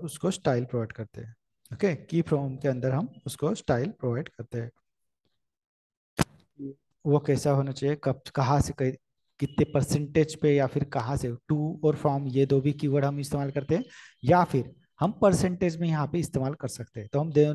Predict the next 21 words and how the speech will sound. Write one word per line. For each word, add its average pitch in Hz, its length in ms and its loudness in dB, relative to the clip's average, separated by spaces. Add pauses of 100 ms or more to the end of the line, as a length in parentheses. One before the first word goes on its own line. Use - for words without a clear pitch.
(120)
दोनों 147 300 0
देखेंगे। 165 460 -2 (640)
तो 135 60 -6
पहले 131 340 0
मैं 131 80 -4
यहाँ 123 160 -4
पे 127 240 -2
बना 123 280 -8
लेता 120 280 -6
हूँ 135 220 -6 (720)
Suppose - 720 -12
name, 123 440 -10 (360)
animation 113 440 -10
name, 123 280 -10 (300)
और 110 220 -10
यहाँ 113 220 -10
पे 117 120 -10
मैं 113 100 -10
देता 110 200 -10
हूँ 107 80 -10
suppose - 400 -14